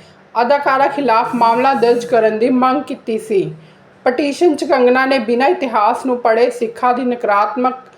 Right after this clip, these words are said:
ਛਵੀ ਦਿਖਾਈ ਤੇ ਝੂਠੇ ਦੋਸ਼ ਲਾਏ ਗਏ ਨੇ। ਇਸ ਲਈ ਕੰਗਨਾ ਖਿਲਾਫ ਮਾਮਲਾ ਦਰਜ ਕਰਨ ਦੀ ਮੰਗ ਕੀਤੀ ਗਈ ਹੈ। ਪਟੀਸ਼ਨ 'ਚ ਕੰਗਨਾ ਰਣੌਤ ਸਮੇਤ ਸਕਰੀਨ ਪਲੇ ਰਾਈਟਰ ਰਿਤੇਸ਼ ਸ਼ਾਹ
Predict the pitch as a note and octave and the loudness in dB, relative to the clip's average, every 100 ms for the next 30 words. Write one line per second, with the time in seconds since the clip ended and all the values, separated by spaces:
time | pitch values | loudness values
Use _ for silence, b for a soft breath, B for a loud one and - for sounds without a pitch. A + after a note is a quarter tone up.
0 | b b _ - B3+ B3 C4+ B3+ C4 A#3+ | b b _ -4 0 2 0 -4 -2 0
1 | G3 - B3 B3 B3 B3 B3 G#3 G#3 A3 | 0 0 0 0 -6 0 0 2 0 0
2 | - A#3+ G3+ G3 F#3+ F#3+ F3 E3 D#3 - | -2 -2 2 2 2 2 2 0 -6 -10
3 | - C#4 D4+ D4+ D#4 C#4+ C4+ D4 D4 C4+ | -4 -2 0 -2 0 0 2 0 0 0
4 | B3 B3+ C4 A#3 A#3 C4 B3 A3+ A#3+ - | 0 0 0 2 2 2 2 2 0 0
5 | A#3+ G#3 G#3 A#3+ A#3+ A#3+ A#3+ A#3+ - G#3+ | 0 0 0 0 0 0 -2 -6 -8 -2
6 | F#3+ F3+ F3 D#3+ D#3+ - _ B B B | 2 2 2 -2 -6 -20 _ B B B
7 | B B3 A#3+ C#4 B3+ D#4 C#4+ F#4 C4 B3+ | B -2 0 -2 0 0 0 0 0 2
8 | C4+ C#4 B3+ A#3 B3 - B3+ A#3 A3+ A#3+ | 2 2 2 2 2 0 -4 0 2 0
9 | B3+ B3 A#3+ A#3 B3+ B3 A#3 A3 A#3+ A3 | -2 -4 -2 0 -2 -2 2 4 4 4
10 | G3 F#3+ A3+ A#3 A3 G#3+ A3+ B3 - A#3+ | 2 2 2 0 -2 2 2 2 0 0
11 | A3 | 0